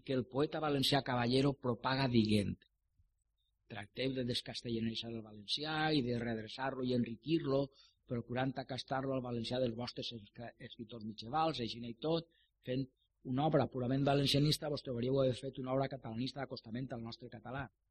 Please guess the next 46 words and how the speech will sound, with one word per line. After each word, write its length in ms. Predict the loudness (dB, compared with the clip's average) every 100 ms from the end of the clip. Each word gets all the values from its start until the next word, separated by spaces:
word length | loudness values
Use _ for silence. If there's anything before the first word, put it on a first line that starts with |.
| _ _ -20 -20 _ -16
elevant 400 | -6 4 6 8
la 100 | 6 4
vostra 260 | 2 0
llengua 280 | -2 0 2
escrita 300 | 0 -2 -6
per 140 | -6 -8
damunt 260 | -2 0
dels 200 | 0 -2 -6
parlars 320 | -12 -16 -14
valencians 560 | -10 -8 -8 -6 -6 -8
actuals, 540 | -10 -14 -14 -14 -18 _ _ -18
apoyant 400 | -16 -12 -10 -10 -6
el 100 | -6
valencià 340 | -8 -12 -16
del 140 | -14 -14
segle 240 | -12 -12
quinze, 320 | -6 -2 -2
produir 320 | -4 -6 -2 0
un 80 |
valencià 380 | 2 0 2 2
que 80 | 0
no 80 | -8
seria 320 | -10 -10 -10 -12 _ _ _ -4
una 100 | 0
llengua 280 | 2 4 2
altra 180 | 0 -4
que 100 | -6
la, 160 | -6 -10
que 160 | -10
la 80 | -14
catalana 460 | -14 -14 -10 -6 -2
nostra, 400 | -2 -4 -8 -10 -12 _ _
sinó 300 | -8 -4 0
la 100 | 2
modalitat 460 | 2 0 0 -4 -6
valenciana 420 | -4 -2 0 2
de 80 | 4
llengua 200 | 4 4
catalana 420 | 2 -4 -8 -6 -6
i 40 |
de 80 | -4
la 80 | -4
modalitat 480 | -6 -8 -16 -16
balear». 300 | -16 -16 -18 _ -20
Pompeu 340 | -20 -14 -14
Fabra. 240 | -12 -14